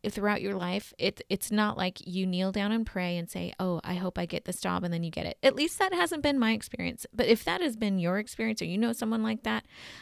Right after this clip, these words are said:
let me know. But in my experience, you pray and then you hope for the best <laughs> and you, you assume that God's gonna to do whatever he wants to do, which always, like, when I started deconstructing,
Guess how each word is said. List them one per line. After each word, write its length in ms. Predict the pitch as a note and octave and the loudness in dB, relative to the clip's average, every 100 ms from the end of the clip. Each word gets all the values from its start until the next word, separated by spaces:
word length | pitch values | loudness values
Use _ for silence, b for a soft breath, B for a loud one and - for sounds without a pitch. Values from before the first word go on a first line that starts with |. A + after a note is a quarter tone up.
| B | B
let 160 | G#3 | 0
me 120 | F#3+ F#3+ | 2 0
know. 280 | E3 E3 - | 0 -4 2
But 200 | - - _ | 2 2 _
in 140 | G3 | 0
my 140 | F#3+ G#3+ | 4 2
experience, 800 | A#3 - B3 A#3+ B3 A#3 - - _ _ _ _ _ _ _ - | 2 0 2 4 2 0 -6 -12 _ _ _ _ _ _ _ 0
you 140 | F#3+ | 2
pray 460 | F3 - G3+ A3 A#3+ - | 2 2 0 0 -2 -4
and 180 | G3 F#3 | -2 2
then 320 | F3 F3 F3 - _ _ _ _ _ | 2 0 -4 -8 _ _ _ _ _
you 220 | - E3+ E3+ | -4 2 4
hope 240 | F3 - | 2 0
for 160 | - D#3 | -2 -2
the 120 | D3+ | 0
best 480 | - G#2+ F3+ - - | 4 4 2 0 4
<laughs> 0 | |
and 220 | A#3+ G#3+ | 8 8
you, 180 | F3 G3+ | 6 4
you 400 | F3 E3 F3 E3 | 2 2 4 4
assume 460 | D#3+ - F3 F3 C#3 | 2 0 0 0 -2
that 160 | - | -4
God's 320 | - D3+ D#3 | -2 0 -2
gonna 420 | - E3 D3 C#3 - - | -2 0 2 0 -2 -2
to 100 | E3+ | 0
do 260 | D#3 F#3+ G#3+ | 2 4 4
whatever 440 | F#3 F3 A3+ D#4 | 6 6 4 4
he 320 | D4 - D4 | -2 -2 -2
wants 320 | C#4+ G#3 F#3 - | -2 -4 -6 -8
to 80 | |
do, 260 | F#3 D#3+ F3 B B B B | -6 -4 -6 B B B B
which 220 | C#4 - | 0 4
always, 600 | - A#3 C4+ C#4+ C4 - - _ _ _ _ - | 4 6 6 4 2 -6 -14 _ _ _ _ -4
like, 220 | A3+ A3 | -2 0
when 120 | A3 | 2
I 100 | A3 | 2
started 340 | A3 A#3+ A#3 G3 | 2 0 0 -2
deconstructing, 760 | G#3 A#3+ A3 B3 B3 C#4+ C#4+ | -2 -2 -2 0 0 -2 -6